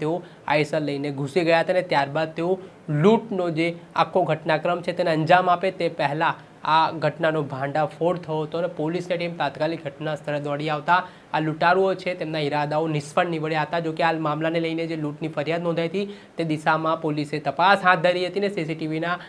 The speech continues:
આધારે આ તમામ આરોપીઓની ધરપકડ કરવામાં આવી છે અને આ તમામને હવે જેલ હવાલે કરવા માટેના પ્રયાસો પણ કરવામાં આવી રહ્યા છે. અને જે મુખ્યત્વે આરોપીઓની વાત કરીએ, તો તે તમામ આરોપીઓ છે, તેમના દ્વારા એક આખી ટોળકી રચીને આ પ્રકારની ઘટનાને અંજામ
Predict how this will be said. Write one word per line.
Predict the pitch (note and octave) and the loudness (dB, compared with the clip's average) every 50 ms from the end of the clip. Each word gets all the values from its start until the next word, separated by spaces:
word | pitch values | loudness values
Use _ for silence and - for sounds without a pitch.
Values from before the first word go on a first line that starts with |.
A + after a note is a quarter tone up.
| - - - | -10 -2 2
આધારે | D#3 D#3+ D#3 D#3 D#3+ E3 E3 F3+ | 2 4 4 4 4 4 4 4
આ | F#3 F3+ | 4 2
તમામ | F3+ F3 D#3 D#3 D#3 E3+ F3 E3 D3+ | 2 0 -2 0 0 0 0 0 -2
આરોપીઓની | C#3+ D3 D3+ D3 E3 E3 E3+ E3+ D3 D3+ | -2 -2 -4 -4 -4 -4 -4 -4 -4 -4
ધરપકડ | C#3 - - D3+ D#3+ F3+ E3+ - | -4 -4 -4 -2 -2 -2 -2 -2
કરવામાં | F3 E3 D#3+ D#3 D#3+ D#3+ D#3+ D#3 | -2 0 2 2 2 2 2 0
આવી | D3+ D#3 D#3+ D#3 | 0 0 -2 -4
છે | D#3 - E3 | -4 -6 -6
અને | D#3+ D#3 | -4 -4
આ | D3+ | -6
તમામને | D3+ - C#3+ C#3+ D3+ D3+ D#3+ D#3+ D#3 | -6 -6 -6 -6 -4 -4 -4 -2 0
હવે | D#3+ F3 F#3+ F#3 - - - - - D3 | 0 0 0 -2 -6 -14 -20 -16 -12 -8
જેલ | B2+ C3+ E3 F#3 G3 F3+ | -4 0 2 4 4 4
હવાલે | D3+ D#3+ D3+ D3+ D#3 E3 F3 | 4 4 2 2 2 2 0
કરવા | E3+ E3+ D3+ D3+ D3+ D3+ | 0 0 0 0 0 0
માટેના | C#3+ C#3 C#3+ C#3+ D3+ D#3 - D3 | -2 -4 -4 -6 -6 -4 -4 -2
પ્રયાસો | C#3 C3+ C3+ C3+ - D3+ D3+ | -2 -2 -2 -2 -4 -6 -4
પણ | D#3+ D#3+ - D3 | -4 -4 -4 -2
કરવામાં | C#3+ C#3+ C#3+ C#3 C#3 C3+ | 0 2 2 2 2 0
આવી | C3 C3 C#3+ C3+ | -2 -2 -2 -2
રહ્યા | D3 D3 D3 | -2 -2 -2
છે. | D3 E3 | -2 -2
અને | E3+ D#3+ | -2 -2
જે | D#3 F3+ F3 F3 - - - - | -2 -4 -6 -6 -10 -16 -6 -2
મુખ્યત્વે | E3 D#3+ D#3+ F3+ E3+ F3 F3+ | -2 0 2 2 2 4 4
આરોપીઓની | E3+ D#3 D#3 E3 E3 E3+ F3 F3+ F3 D#3+ D#3+ | 4 4 4 4 0 -2 -2 -2 0 2 2
વાત | D#3+ E3 E3 - - | 2 2 0 -4 -6
કરીએ, | D#3 D3+ C#3+ D3 D#3 | -4 -2 -2 -4 -4
તો | - E3+ E3+ | -4 -4 -4
તે | E3+ E3+ E3+ E3 - - - - - | -4 -4 -6 -6 -8 -12 -20 -6 -2
તમામ | - D#3 E3 E3+ F3+ G#3 G#3 G3 | 0 2 4 6 6 6 8 6
આરોપીઓ | F3+ F3 F3+ F3+ F3+ F3+ F#3+ F#3+ F#3 F3 | 6 6 6 4 2 2 2 2 2 2
છે, | F#3 - F3+ | 2 0 0
તેમના | F#3 F#3+ F3 F3 E3+ E3+ | 0 0 0 0 2 2
દ્વારા | E3+ E3 E3+ E3+ F3 E3+ | 2 2 2 2 2 2
એક | E3+ | 2
આખી | D#3+ D3 - F#3+ F3 F3 - | 0 0 0 -2 -4 0 2
ટોળકી | E3+ E3+ E3+ E3+ E3+ F3+ | 2 2 2 0 -2 -4
રચીને | F3 E3 D#3 D#3+ F3 E3+ F3 | -4 -4 -4 -4 -4 -2 0
આ | F3 E3+ C#3+ - - - - - | 0 0 -2 -4 -10 -18 -8 -4
પ્રકારની | E3 D3+ D#3 - D#3 D#3 D#3+ E3 | -4 -2 0 0 0 0 0 -2
ઘટનાને | D#3 D#3 C#3 - - D#3 D3+ D3+ E3+ F#3+ F#3 - - - - - - | -2 -2 -4 -4 -4 -6 -2 0 0 0 0 -2 -8 -20 -12 -6 -2
અંજામ | D3+ E3 E3+ D3 C#3 E3 E3+ F3 F#3+ | 0 0 0 0 2 2 4 4 2